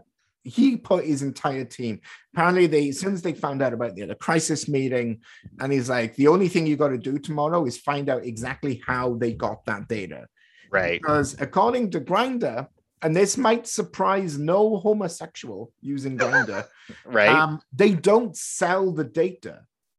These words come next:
Speaker 1: to anybody,
Speaker 2: Mm.
Speaker 1: uh, essentially, because they realize that having someone's sexual activity and communications history, um, you know,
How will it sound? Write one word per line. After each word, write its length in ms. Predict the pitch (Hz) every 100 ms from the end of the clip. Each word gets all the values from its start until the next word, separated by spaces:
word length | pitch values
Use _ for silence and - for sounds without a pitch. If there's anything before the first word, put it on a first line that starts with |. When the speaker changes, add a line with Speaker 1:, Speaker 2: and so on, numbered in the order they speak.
| _ _ _ -
Speaker 1:
to 720 | 165 147 143 139 135 135 135 120
anybody, 480 | 160 185 131 - - _ _ _ -
Speaker 2:
Mm. 240 | 113 95
Speaker 1:
uh, 100 | 110 98
essentially, 480 | 123 139 113 - 92
because 460 | 123 120 139 117 113 120 127
they 120 | 120
realize 840 | 123 208 240 160 107 98 104 107
that 160 | 120 - - 165
having 300 | 160 160 139 -
someone's 460 | 139 135 123 117 -
sexual 400 | 131 - 131 110
activity 800 | 113 185 175 175 156 139 139 - - _ -
and 280 | 131 127 117
communications 720 | 127 135 135 156 147 147 135
history, 560 | 143 139 - 127 120 - - _ -
um, 300 | 127 120 120 69
you 140 | 117 139
know, 340 | 113 117 -